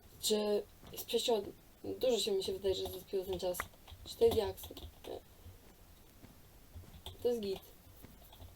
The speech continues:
Em, to jeszcze mam, to jest jeszcze te dwa, to... Mm, to mogę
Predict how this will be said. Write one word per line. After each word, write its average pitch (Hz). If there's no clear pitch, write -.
Em, 196
to -
jeszcze 202
mam, 208
to 202
jest 190
jeszcze 196
te 202
dwa, 185
to... 226
Mm, 208
to 220
mogę 220